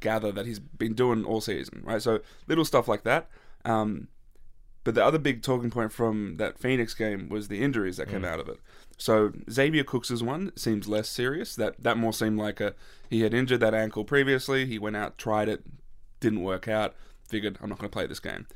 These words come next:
Speaker 1: Right, so that doesn't seem like a, a, a thing. Um, the ones from the Phoenix, though, seem significant. Um, at the, at the very least, when it comes to seedings in play-in games and for home court advantage and things like that, these are really important.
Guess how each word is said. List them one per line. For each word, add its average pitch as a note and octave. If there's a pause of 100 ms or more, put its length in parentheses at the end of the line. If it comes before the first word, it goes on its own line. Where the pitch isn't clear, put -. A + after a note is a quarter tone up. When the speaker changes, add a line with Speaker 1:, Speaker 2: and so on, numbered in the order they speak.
(220)
Speaker 1:
Right, -
so C#3
that C3
doesn't A#2
seem G#2+
like G2
a, F#2+ (120)
a, -
a -
thing. C2+ (420)
Um, F#2
the A2+
ones C#3+
from C3
the G#2+
Phoenix, C3
though, E2+ (200)
seem G#2+
significant. F#2+ (380)
Um, D#2+ (180)
at A2+
the, A2
at G#2+
the A#2
very C#3+
least, B2+
when A2
it -
comes A2
to G#2+ (400)
seedings A#2+ (240)
in G#2+
play-in C3+
games C3+
and G2
for G2
home A2+
court A2
advantage A#2
and A2
things A#2
like A#2
that, D#3+
these A#2
are A2+
really A2
important. D3